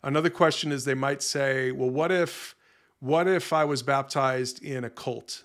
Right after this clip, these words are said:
like the Mormon Church or a Jehovah's Witness? Should I get rebaptized?" That one's easy, by the way. Yes, <laughs> you should get rebaptized, because that baptism didn't represent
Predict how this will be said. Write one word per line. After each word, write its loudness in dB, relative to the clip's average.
like -4
the -6
Mormon 0
Church -6
or -4
a -6
Jehovah's -6
Witness? -8
Should -10
I -6
get -10
rebaptized?" -10
That 0
one's -6
easy, -8
by -10
the -10
way. -10
Yes, -12
<laughs> -14
you -4
should -4
get -6
rebaptized, -6
because -4
that 0
baptism -2
didn't -4
represent -4